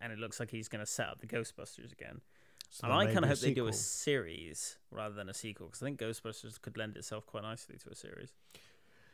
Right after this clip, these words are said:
Speaker 2: Yeah. I'm,
Speaker 1: Um,
Speaker 2: I, I don't know what I think about a series because
Speaker 1: Yeah, I'm, I'm not sure if they should really do a sequel, but if they can do it right and they get Jason Reitman again, I think they could do a good job.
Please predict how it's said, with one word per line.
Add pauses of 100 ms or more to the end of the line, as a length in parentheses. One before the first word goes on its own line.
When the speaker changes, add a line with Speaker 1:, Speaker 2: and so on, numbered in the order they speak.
(140)
Speaker 2:
Yeah. (460)
I'm,
Speaker 1:
Um, (160)
Speaker 2:
I,
I
don't
know
what
I
think
about
a
series
because
Speaker 1:
Yeah,
I'm,
I'm
not
sure
if
they
should
really
do
a
sequel,
but
if
they
can
do
it
right
and
they
get
Jason
Reitman
again,
I
think
they
could
do
a
good
job.